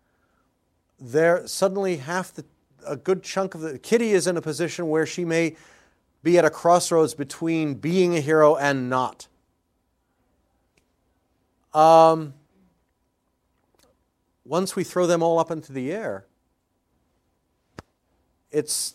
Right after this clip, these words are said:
it, to me it becomes interesting because you can't take them for granted. You can't assume so-and-so will survive, so-and-so will proceed according to,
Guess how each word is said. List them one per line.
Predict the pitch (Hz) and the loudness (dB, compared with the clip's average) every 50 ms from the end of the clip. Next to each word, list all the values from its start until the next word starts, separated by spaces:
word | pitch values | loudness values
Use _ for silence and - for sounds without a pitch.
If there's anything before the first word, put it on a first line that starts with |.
| _ _ - | _ _ -8
it, | 147 160 151 156 _ _ _ _ _ _ _ _ _ _ _ _ _ - | -8 -8 -8 -8 _ _ _ _ _ _ _ _ _ _ _ _ _ -8
to | - 156 | -6 -4
me | 175 208 226 | -2 0 0
it | 202 143 | 0 0
becomes | 156 147 - 156 151 143 135 | -2 -4 -4 -4 -4 -4 -6
interesting | 151 147 - 151 135 - - 143 135 127 | -6 -6 -6 -10 -12 -10 -8 -8 -8 -8
because | 131 123 - - 135 131 127 123 117 - - _ _ _ _ _ _ _ _ _ _ _ _ _ _ _ _ _ _ _ _ _ _ _ _ _ _ _ _ _ _ _ _ _ _ _ _ _ _ _ | -8 -10 -8 -4 -2 0 0 -2 -4 -8 -16 _ _ _ _ _ _ _ _ _ _ _ _ _ _ _ _ _ _ _ _ _ _ _ _ _ _ _ _ _ _ _ _ _ _ _ _ _ _ _
you | - 160 139 | -8 -8 -8
can't | 143 - 156 156 156 156 | -8 -6 -6 -6 -6 -6
take | - 147 143 139 - | -6 -8 -8 -8 -8
them | 139 127 | -12 -12
for | 117 - 135 | -10 -12 -12
granted. | 110 117 120 120 127 123 - 95 - _ _ _ _ _ _ _ _ _ - | -8 -6 -4 -4 -4 -6 -8 -12 -18 _ _ _ _ _ _ _ _ _ -18
You | 131 120 | -18 -18
can't | - - - 143 151 160 160 156 - | -16 -14 -8 -4 -4 -4 -4 -4 -6
assume | 123 - - - - - 190 202 185 156 117 95 85 73 - _ _ _ _ _ _ _ _ _ _ _ _ _ _ _ _ _ _ _ _ _ | -8 -6 -4 -2 -2 0 0 0 0 0 -4 -8 -12 -20 -20 _ _ _ _ _ _ _ _ _ _ _ _ _ _ _ _ _ _ _ _ _
so-and-so | - - - - 180 185 180 175 160 147 - 156 139 131 | -10 -4 2 6 6 8 8 6 2 0 0 0 0 0
will | 123 120 | 0 -2
survive, | - - 135 113 123 120 110 101 90 85 | -2 -4 -4 -2 -2 -2 -2 -2 -6 -10
so-and-so | - - - 170 175 170 170 156 - - 151 | -6 0 2 4 4 4 2 -2 -2 -4 -4
will | 139 131 123 | -2 -2 -6
proceed | 110 - 151 151 - - - 160 156 147 135 139 - - _ _ _ - | -6 -8 -10 -10 -8 -6 -4 -2 -2 -2 -2 -6 -10 -20 _ _ _ -16
according | 123 - - - 165 170 170 156 156 143 139 123 | -16 -14 -6 -2 2 4 4 4 2 -2 -4 -6
to, | - - 151 139 135 131 120 110 | -8 -8 -4 -4 -4 -4 -6 -8